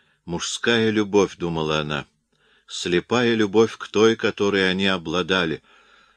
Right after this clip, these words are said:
Это легкость, с которой они готовы поверить любой лжи, только бы им не отказывали в объятиях.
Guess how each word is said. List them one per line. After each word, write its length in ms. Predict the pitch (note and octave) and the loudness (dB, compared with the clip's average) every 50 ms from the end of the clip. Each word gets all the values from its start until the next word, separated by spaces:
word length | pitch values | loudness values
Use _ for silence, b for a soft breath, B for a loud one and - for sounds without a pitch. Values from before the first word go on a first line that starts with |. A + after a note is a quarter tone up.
| b b | b b
Это 240 | - F#2 - A2 A2 | -8 -4 2 4 4
легкость, 880 | A2 G#2+ A2+ C3 C3+ - - - B2+ A#2 - - - - - - - _ | 6 6 4 4 2 0 -8 -8 -8 -8 -8 -12 -14 -16 -20 -20 -20 _
с 140 | - - - | -14 -14 -6
которой 460 | - G2+ F#2+ - A2 A2+ A2+ A#2 A2+ | -4 -4 -2 0 0 2 4 4 4
они 160 | A2+ A2+ A2+ | 4 2 2
готовы 420 | G2+ G#2+ G#2 - A#2+ A2+ A2+ A2+ G#2+ | 2 2 0 2 0 0 0 0 -2
поверить 500 | _ A2+ G#2 G2+ A2 A2+ A#2 A2+ _ - | _ 0 2 4 4 2 2 0 _ -2
любой 360 | G#2+ G#2+ G2 F2+ G#2+ A2+ A#2 | -2 -2 2 4 4 4 4
лжи, 480 | A2+ A2+ A2 F2+ F#2+ G#2+ C3+ D3 D3 b b b b b b b b b | 4 0 0 -2 0 0 0 0 0 b b b b b b b b b
только 360 | - A2 A#2+ A2+ _ - A2 | 2 2 2 2 _ -2 0
бы 160 | G2+ G#2 G2+ G#2+ | 2 2 2 4
им 200 | A#2 A#2 A2+ G#2 | 2 2 2 0
не 80 | G2 | 0
отказывали 720 | G2 G2+ - - - G2 G2+ G#2+ F#2+ G2+ G2+ F#2+ G2+ F#2+ G2 | 0 -2 -2 -4 -4 -4 -2 -2 -4 -6 -4 -4 -4 -4 -4
в 80 | F2+ | -4
объятиях. 760 | G2 F#2 E2+ F2 D#2+ E2 D#2+ D#2 - - E2 C#2+ - - - | -4 -6 -6 -2 0 0 0 0 -4 -8 -10 -10 -10 -12 -18